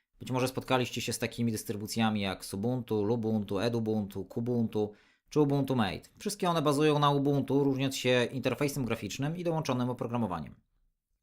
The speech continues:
O zależnościach między dystrybucjami Linuxa można by mówić wiele. Swoją drogą warto też nadmienić,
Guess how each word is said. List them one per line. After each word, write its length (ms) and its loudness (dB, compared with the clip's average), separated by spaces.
O 80 -2
zależnościach 560 4
między 220 0
dystrybucjami 800 -2
Linuxa 460 0
można 280 0
by 80 0
mówić 260 -2
wiele. 320 2
Swoją 280 2
drogą 300 4
warto 280 4
też 180 0
nadmienić, 720 0